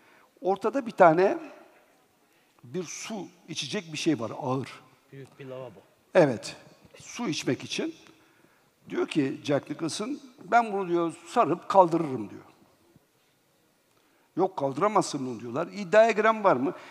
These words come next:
Speaker 1: İsterseniz şu
Speaker 2: Bir
Speaker 1: sahneyi bir
Speaker 2: bakalım
Speaker 1: seyredelim,
Speaker 2: bence.
Speaker 1: sonra size anlatacağım bunu. Evet,
Speaker 2: Evet,
Speaker 1: verin
Speaker 2: bir
Speaker 1: çocuklar.
Speaker 2: oynatabilir miyiz lütfen?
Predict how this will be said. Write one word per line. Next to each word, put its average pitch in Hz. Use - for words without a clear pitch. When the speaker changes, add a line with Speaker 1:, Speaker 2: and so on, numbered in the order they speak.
Speaker 1:
İsterseniz 247
şu 277
Speaker 2:
Bir -
Speaker 1:
sahneyi 202
bir 240
Speaker 2:
bakalım 226
Speaker 1:
seyredelim, 190
Speaker 2:
bence. -
Speaker 1:
sonra 202
size 190
anlatacağım 151
bunu. 101
Evet, 220
Speaker 2:
Evet, 226
Speaker 1:
verin 208
Speaker 2:
bir 233
Speaker 1:
çocuklar. 233
Speaker 2:
oynatabilir 294
miyiz 208
lütfen? 143